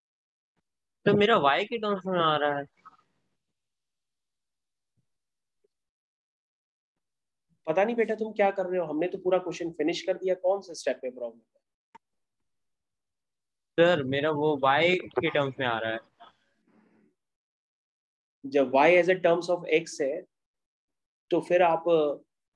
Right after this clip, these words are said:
Speaker 2: उसमें वाई आएगा ही नहीं, आपने कुछ और कर दिया होगा, इसलिए कहते मेरी तरफ ध्यान दो।
Speaker 1: सर, मैंने व-, X के terms में वाई निकाला था, X के टर्म्स में
Speaker 2: तो
Speaker 1: Y
Speaker 2: X के
Speaker 1: निकाला था,
Speaker 2: टर्म्स,
Speaker 1: मतलब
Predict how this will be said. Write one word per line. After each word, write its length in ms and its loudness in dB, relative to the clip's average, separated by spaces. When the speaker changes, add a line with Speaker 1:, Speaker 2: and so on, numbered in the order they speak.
Speaker 2:
उसमें 240 -2
वाई 200 0
आएगा 260 0
ही 100 0
नहीं, 180 -6
आपने 220 -8
कुछ 200 -6
और 160 4
कर 160 -2
दिया 200 0
होगा, 240 0
इसलिए 260 -4
कहते 300 0
मेरी 220 2
तरफ 240 0
ध्यान 280 -2
दो। 100 -12
Speaker 1:
सर, 1200 -8
मैंने 260 2
व-, 380 -2
X 200 0
के 180 0
terms 280 -2
में 120 2
वाई 240 0
निकाला 280 -8
था, 220 -2
X 180 -2
के 80 0
टर्म्स 220 -2
में 80 -4
Speaker 2:
तो 40 0
Speaker 1:
Y 100 4
Speaker 2:
X 120 0
के 60 -4
Speaker 1:
निकाला 120 -4
था, 140 4
Speaker 2:
टर्म्स, 160 -4
Speaker 1:
मतलब 160 -6